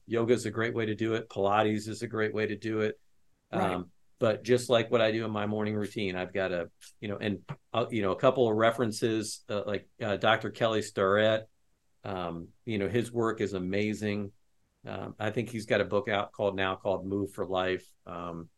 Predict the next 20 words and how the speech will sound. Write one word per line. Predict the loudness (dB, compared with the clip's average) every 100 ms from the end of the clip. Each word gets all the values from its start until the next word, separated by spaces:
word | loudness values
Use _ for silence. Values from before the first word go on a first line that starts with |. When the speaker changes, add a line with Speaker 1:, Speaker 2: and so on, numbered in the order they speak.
| _ _ _ _ _
Speaker 1:
but | -4 -2 -4 _ _ _ _ _ _ 2
tons | 6 8 6 4
and | 2
tons | 2 2 2 0
of, | 2 2 2
of | -4 -4 -2
tips | -4 -4 -4
in |
there. | 0 2
He's | 2 0
a, | -4
he's | -4 -6 -2
a, | 0 0
uh, | -2 -4 -8 -12 -4
physical | -4 -2 -2
therapist | 2 2 2 -2 -6 -4
that, | -6 -6 -8
that | -8 -8
focuses | -2 -2 -2 -4 -4 -2
on | -2 -4